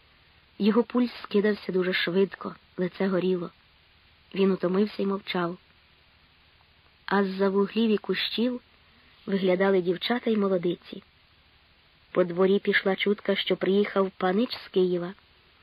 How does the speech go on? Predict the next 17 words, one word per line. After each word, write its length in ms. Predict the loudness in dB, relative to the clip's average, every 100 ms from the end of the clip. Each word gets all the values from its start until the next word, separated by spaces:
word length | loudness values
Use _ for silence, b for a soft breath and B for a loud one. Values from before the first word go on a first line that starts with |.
| _ -4
і 100 | -2
привіз 380 | 0 0 0 -2
з 120 | -4
собою 300 | 0 2 2
якогось 460 | 2 2 0 0 -6 -2
парубка, 600 | 2 2 0 -2 -4 -4 _ _ _ b b b b -2
та 120 | 0
такого 440 | 0 2 4 4
гарного, 580 | 4 2 2 0 -2 -6 -12 _ b b b -14
що 200 | 0 2
й 80 | 2
пером 420 | 4 4 4 2
не 100 | 0
списати 720 | -2 -4 -2 0 0 0 -4 0
і 100 | 0
не 120 | 0
змалювать. 680 | 0 0 0 -2 -8 -12